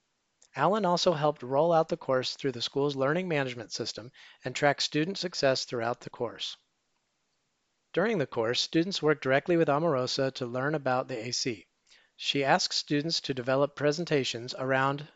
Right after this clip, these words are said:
the A C topics that aligned with their specialty areas.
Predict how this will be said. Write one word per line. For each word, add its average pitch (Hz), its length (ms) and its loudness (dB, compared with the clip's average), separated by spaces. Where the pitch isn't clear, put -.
the - 180 -6
A 143 60 -2
C 196 180 -2
topics 127 480 -2
that 120 140 -2
aligned 135 420 -2
with 135 140 -4
their 127 100 -4
specialty 131 480 -4
areas. 123 460 -2